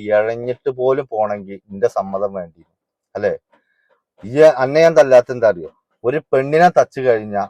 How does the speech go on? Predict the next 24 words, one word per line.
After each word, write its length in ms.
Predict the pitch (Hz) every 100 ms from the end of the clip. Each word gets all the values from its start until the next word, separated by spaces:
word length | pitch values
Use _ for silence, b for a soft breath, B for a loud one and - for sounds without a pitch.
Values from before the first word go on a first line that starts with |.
| _ _ _ _ _ -
പത്ത് 460 | 107 - _ _ 180 143
പേര് 280 | 123 120 - _ -
ചിലപ്പോ, 320 | 110 101 101 -
അല്ലെങ്കിൽ 300 | 107 113 120 110 107
ആയിരം 320 | 120 143 147 123
പേര് 160 | 110 117
ചിലപ്പോ 200 | 104 113
എന്നെ 100 | 110 120
സപ്പോർട്ട് 280 | 135 156 160
ചെയ്യാനുണ്ടാവും. 460 | 156 123 98 78 - _ _ _ _ _ 104
പക്ഷെ 160 | - 113
നാളെ 220 | 107 113 120
അത് 80 | 117
എനിക്ക് 200 | 104 95 -
തന്നെ 140 | 120
ഒരു 80 | 117 107
ഖേദമായി 360 | 92 90 92 90
മാറും, 240 | 78 76 _ _ _ _ -
ഞാൻ 100 | 98 95
തല്ലിയത് 380 | 98 101 110 113
ഒരു 80 | 117 -
പെണ്ണിനെ 360 | 101 98 107 117
അല്ലേ 140 | 95 92
എന്നുള്ളത്. 360 | 87 80 80